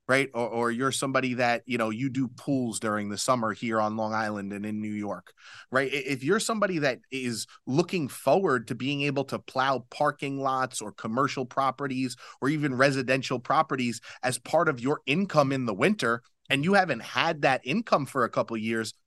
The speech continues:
that totally changes things within your business, right? So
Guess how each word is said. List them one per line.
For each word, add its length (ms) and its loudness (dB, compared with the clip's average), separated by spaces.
that 240 0
totally 460 0
changes 440 -2
things 360 -2
within 360 2
your 140 2
business, 500 -2
right? 260 -2
So 280 0